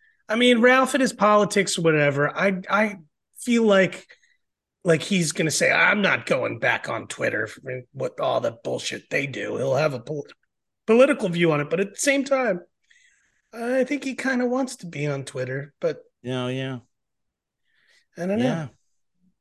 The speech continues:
Speaker 2: Well, I'm, I'm looking at his, uh, Insta feed right now. That's, <sighs> I don't get it.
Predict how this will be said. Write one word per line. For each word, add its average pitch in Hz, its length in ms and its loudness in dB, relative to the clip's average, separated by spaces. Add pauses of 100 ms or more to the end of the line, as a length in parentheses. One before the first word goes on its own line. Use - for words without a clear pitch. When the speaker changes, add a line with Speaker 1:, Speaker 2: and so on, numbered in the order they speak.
(300)
Speaker 2:
Well, 147 360 -14 (280)
I'm, 110 220 -10
I'm 123 200 -6
looking 131 260 -6
at 113 120 -2
his, 107 380 -6
uh, 95 260 -2 (100)
Insta 113 400 -8
feed 98 320 -14
right 95 260 -12
now. 92 280 -18 (320)
That's, - 480 -20 (2250)
<sighs> - 40 -12
I 147 60 -6 (2500)
don't 104 280 -16
get 98 180 -8
it. 95 120 -12